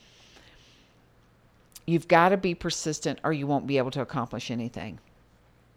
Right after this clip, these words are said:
Last year, I discovered I wanted to have a greater reach to fulfill my passion of helping other people. And I realized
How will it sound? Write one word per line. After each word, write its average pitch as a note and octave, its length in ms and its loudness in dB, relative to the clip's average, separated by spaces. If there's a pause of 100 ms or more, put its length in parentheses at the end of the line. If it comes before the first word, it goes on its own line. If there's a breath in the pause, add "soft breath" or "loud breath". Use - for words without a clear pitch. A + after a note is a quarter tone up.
(580)
Last F3+ 440 2
year, D3 280 4
I D#3+ 100 6
discovered D#3 720 2
I C#3+ 100 4
wanted E3 440 0
to F3+ 60 0
have D3+ 240 -2
a C#3+ 60 -2
greater C#3+ 420 0
reach C#3 580 -4
to D3 120 -6
fulfill C3+ 360 -2
my B2+ 120 -2
passion B2+ 540 -4 (280 loud breath)
of D#3+ 140 0
helping C#3+ 320 0
other A2+ 180 -4
people. G2 440 -8 (680 loud breath)
And F3+ 120 2
I E3+ 80 4
realized F#3+ 680 4